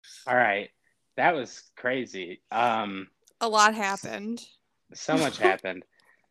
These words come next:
Speaker 1: Uh, so basically, yes, we have time to unpack Scary Mary.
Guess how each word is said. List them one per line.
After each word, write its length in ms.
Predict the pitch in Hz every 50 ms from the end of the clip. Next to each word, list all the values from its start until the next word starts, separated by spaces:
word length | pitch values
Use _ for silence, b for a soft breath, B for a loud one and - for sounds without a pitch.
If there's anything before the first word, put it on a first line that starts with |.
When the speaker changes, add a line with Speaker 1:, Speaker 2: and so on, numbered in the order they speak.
| _ _ _ _ _ _
Speaker 1:
Uh, 500 | 120 127 127 123 123 120 117 120 120 117
so 260 | - - - 143 139 127
basically, 540 | 117 135 147 175 160 - 185 156 175 151
yes, 340 | 131 127 143 131 104 - -
we 100 | - 135
have 140 | 143 151 147
time 320 | - - 147 147 147 147
to 100 | 143 123 120
unpack 580 | 127 135 127 - - 123 113 110 113 110 - -
Scary 400 | - - - 110 113 117 123 123
Mary. 460 | 117 104 95 95 92 95 98 107 -